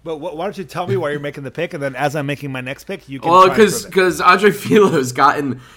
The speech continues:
Speaker 2: first of all, Tim Means in, against Alex Morano, until he got caught in that choke, looked terrific. He looked really good. And I still think he's durable enough that an undersized guy at this weight class, um, like,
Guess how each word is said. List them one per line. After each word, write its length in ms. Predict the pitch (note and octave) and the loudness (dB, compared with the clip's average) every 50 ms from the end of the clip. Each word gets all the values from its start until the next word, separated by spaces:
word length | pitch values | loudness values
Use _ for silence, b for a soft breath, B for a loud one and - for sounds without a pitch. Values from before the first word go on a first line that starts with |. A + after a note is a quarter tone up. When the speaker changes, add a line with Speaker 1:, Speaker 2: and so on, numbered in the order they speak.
| B B | B B
Speaker 2:
first 200 | - G#3 G#3 G#3 | -2 -2 -2 0
of 60 | G#3 | 0
all, 200 | F#3 E3 D3+ - | 0 0 0 -2
Tim 240 | - - F#3 F#3 F#3 | -4 -6 -4 -4 -2
Means 420 | D#3+ D3+ D#3+ F3+ F#3+ G3+ - - | -4 -4 -4 -4 -4 -6 -8 -8
in, 220 | - D#3 C#3+ C3+ B2+ - - | -8 -8 -10 -10 -10 -8 -8
against 320 | D3+ C#3+ D3+ D3 D3 C#3+ C#3 | -8 -6 -6 -6 -8 -8 -6
Alex 320 | B2 C#3 D3 D3+ D3+ - | -6 -4 -4 -4 -6 -8
Morano, 480 | B2+ A#2 G#2+ A2 A#2+ C3+ D#3 E3 E3 E3 | -8 -6 -4 -4 -4 -2 -4 -4 -4 -6
until 320 | A#2 B2+ B2 - - C#3+ | -6 -10 -12 -10 -8 -8
he 80 | D3 C#3 | -8 -6
got 160 | C3+ B2+ B2 | -8 -10 -10
caught 220 | - D#3 C#3+ B2+ | -8 -6 -6 -6
in 60 | A#2 A#2+ | -6 -6
that 140 | A#2 G#2+ - | -10 -12 -12
choke, 500 | - - A#2+ B2 D3 D#3 _ _ b b b b b b b b | -12 -10 -8 -8 -8 -8 _ _ b b b b b b b b
looked 280 | - D3+ D3+ - - | -8 -8 -8 -8 -10
terrific. 680 | - - D3 C3+ C#3+ D3 C#3+ - - D2+ C2 _ _ _ _ _ _ _ _ _ _ _ _ _ _ _ _ _ _ - | -10 -6 -4 -2 -2 -2 -4 -6 -10 -16 -16 _ _ _ _ _ _ _ _ _ _ _ _ _ _ _ _ _ _ -12
He 120 | C3 C3+ | -8 -6
looked 200 | C3+ C3+ B2+ A#2 | -6 -6 -8 -10
really 400 | G#2 G2 A#2 B2+ C3 C3 B2 A#2 | -16 -12 -10 -8 -6 -6 -6 -6
good. 300 | G#2+ B2+ A#2 F#2+ - - b b b b b | -6 -8 -8 -10 -10 -14 b b b b b
And 140 | - B2+ C3+ | -10 -8 -8
I 80 | C3+ | -8
still 180 | B2+ - F#3+ G3+ | -6 -6 -8 -6
think 200 | G3 G#3 G3 F3 | -6 -8 -10 -10
he's 200 | F3+ D#3+ C3 B2 | -12 -12 -12 -12
durable 540 | B2 C3+ C#3 D3+ F3+ F3 C#3+ C#3+ B2 A2+ G#2+ | -10 -8 -8 -8 -8 -8 -10 -10 -12 -12 -10
enough 260 | G2+ G2+ G2+ G#2 - | -10 -12 -12 -12 -12
that 80 | B2 | -12
an 220 | B2+ B2+ A#2+ B2 B2 | -10 -10 -10 -10 -12
undersized 680 | C3+ D3+ D3+ C#3+ D#3+ D#3 - F3 B2+ C#3 C#3+ B2 B2 | -12 -12 -10 -10 -12 -12 -10 -8 -8 -8 -8 -10 -12
guy 260 | - B2+ B2 B2+ C3 A#2+ | -12 -10 -10 -10 -10 -12
at 120 | A2 A2+ | -16 -18
this 180 | B2 A#2+ B2 _ | -18 -20 -20 _
weight 280 | A2 A#2+ B2 A2+ A#2+ | -18 -16 -16 -16 -16
class, 540 | _ A#2 G#2+ F#2+ F2 F2 F2 - - - _ _ _ _ _ _ _ _ _ _ _ _ _ _ _ _ _ | _ -18 -18 -16 -16 -16 -18 -20 -20 -20 _ _ _ _ _ _ _ _ _ _ _ _ _ _ _ _ _
um, 560 | G#2+ A2 A2 A2 G#2+ G#2 G#2 G#2 G#2 G2+ F#2+ _ _ _ _ _ _ _ _ _ _ _ _ _ _ _ _ _ _ _ _ _ _ _ _ _ _ _ _ _ _ _ _ | -16 -16 -14 -14 -12 -14 -14 -14 -16 -18 -20 _ _ _ _ _ _ _ _ _ _ _ _ _ _ _ _ _ _ _ _ _ _ _ _ _ _ _ _ _ _ _ _
like, 280 | A#2 A2+ A2+ A#2 A#2+ | -18 -16 -16 -18 -18